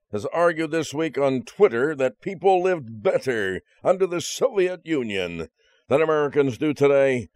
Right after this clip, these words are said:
under the President of the United States. According to a report by Campus Reform, Yale law professor Emily Jane Odell praised the quality of life in Soviet Russia in a tweet that was published this week.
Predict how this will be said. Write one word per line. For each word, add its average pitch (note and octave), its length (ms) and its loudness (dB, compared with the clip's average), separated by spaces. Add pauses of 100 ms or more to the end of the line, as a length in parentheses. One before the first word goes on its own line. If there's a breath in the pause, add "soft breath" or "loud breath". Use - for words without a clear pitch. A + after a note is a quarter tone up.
(140)
under C#3+ 180 0
the B2 120 -2
President C3+ 580 0
of B2+ 100 -4
the C#3 80 2
United A#2+ 460 -2
States. E2+ 440 -4
According C#3 380 0
to C3+ 60 2
a C3 40 0
report C3+ 500 -2
by C3 220 -2
Campus F#3+ 520 -6
Reform, F2+ 720 -4 (540)
Yale D3 460 0
law D3+ 240 4
professor G#2 640 -2
Emily C#3 340 -2
Jane B2 320 -4
Odell E2 640 0
praised C#3 460 -4
the E3 100 -4
quality F#3 520 0
of F3 140 0
life F3+ 320 -2 (380 soft breath)
in F#3+ 140 -2
Soviet F#3 520 0
Russia A#2 520 0
in B2 100 -4
a A#2+ 80 0
tweet C#3+ 360 -6
that C3+ 140 0
was B2 200 0
published B2 420 0
this A2 180 -4
week. B2 240 -2